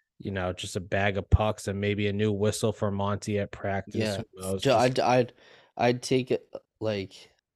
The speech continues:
Speaker 2: uh, what would be nice is a fifth, but I'd take future <laughs> considerations for the cap space.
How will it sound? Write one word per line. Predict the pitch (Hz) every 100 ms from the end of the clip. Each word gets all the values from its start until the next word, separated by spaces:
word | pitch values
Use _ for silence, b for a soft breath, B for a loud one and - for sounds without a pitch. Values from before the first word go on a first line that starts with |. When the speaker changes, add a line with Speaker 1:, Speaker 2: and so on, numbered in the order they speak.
| -
Speaker 2:
uh, | 117 117
what | 120 131
would | 139 131
be | 127
nice | 113 117 170 190
is | 160 131
a | 110
fifth, | - 110 131 208 - - _ b b b -
but | 117
I'd | 117 110
take | 135 117 -
future | 110 101 123
<laughs> | 110
considerations | 147 - 131 107 78 104 - 101 -
for | 95
the | 80
cap | - 76 -
space. | - 76 73 -